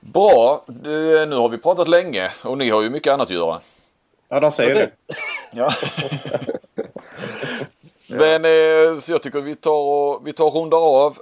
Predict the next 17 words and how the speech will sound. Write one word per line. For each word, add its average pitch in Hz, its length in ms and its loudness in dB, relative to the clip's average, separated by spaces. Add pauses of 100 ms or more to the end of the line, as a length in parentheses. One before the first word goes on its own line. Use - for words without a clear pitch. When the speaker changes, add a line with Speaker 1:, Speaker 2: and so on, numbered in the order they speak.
(100)
Speaker 1:
Eh, 135 460 -4
innan 139 200 -8
vi 139 80 -8
gör 139 120 -4
det 131 120 -6
helt 120 760 -4
så 110 220 -16
kör 120 220 -6
vi 113 220 -8 (240)
en 123 220 -4
sväng 123 280 -2
till 120 240 -4
med 113 100 -10
Svenska 120 300 -6
Handbollslandslaget 107 680 -6
A 117 240 2
B. 92 140 -4